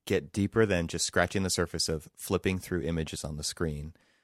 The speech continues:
Um, you have to experience things for yourself. You have to interview people. What are their experiences in these types of spaces? What works for them?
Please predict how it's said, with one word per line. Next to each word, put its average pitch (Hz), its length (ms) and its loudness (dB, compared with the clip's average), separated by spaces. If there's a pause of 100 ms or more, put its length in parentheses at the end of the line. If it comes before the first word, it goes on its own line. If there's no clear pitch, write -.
(140)
Um, 80 260 -2
you 87 140 -4
have 92 240 0
to 95 80 2
experience 92 520 4
things 90 160 0
for 82 120 -2
yourself. 101 420 0
You 85 100 -2
have 82 140 -2
to - 80 -4
interview 90 380 -2
people. 95 440 -4 (200)
What 90 120 2
are 85 60 2
their 82 240 4
experiences 92 720 0 (120)
in 98 220 4
these 92 220 2
types - 280 0
of 85 60 -4
spaces? 85 560 -2 (240)
What 98 200 8
works 95 240 4
for 104 120 0
them? 95 240 4